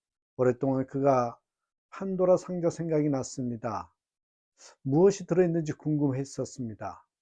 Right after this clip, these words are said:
호기심에서 그는 드디어 열어서는 안 되는 판도라 상자를 열었지요. 그 상자 속에 온갖 슬픔, 질병, 전쟁, 증오,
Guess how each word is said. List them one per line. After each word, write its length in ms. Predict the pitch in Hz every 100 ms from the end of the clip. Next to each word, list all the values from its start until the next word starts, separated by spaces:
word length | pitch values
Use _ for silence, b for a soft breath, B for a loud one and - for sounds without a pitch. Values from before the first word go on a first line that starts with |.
| _ _ _ _ _ -
호기심에서 960 | 151 147 - 151 147 139 147 127 127 _ _ _ _ _
그는 220 | 143 156
드디어 340 | - 160 190 165
열어서는 460 | 151 165 165 170
안 140 | 143 143
되는 220 | 151 143
판도라 400 | - 185 170 165
상자를 520 | - 156 147 147 139
열었지요. 600 | 127 117 - - 110 90 _ _ _ _ _ _ _ _ _
그 200 | - 160
상자 360 | 165 - 175 175
속에 600 | 165 170 151 160 143 139 -
온갖 340 | - 147 151 147
슬픔, 600 | - 226 185 190 135 101 _
질병, 640 | 139 139 139 143 139 139 - _ _
전쟁, 600 | - 151 170 151 120 98 _ _ _ _ _ _
증오, 520 | - 202 190 127 104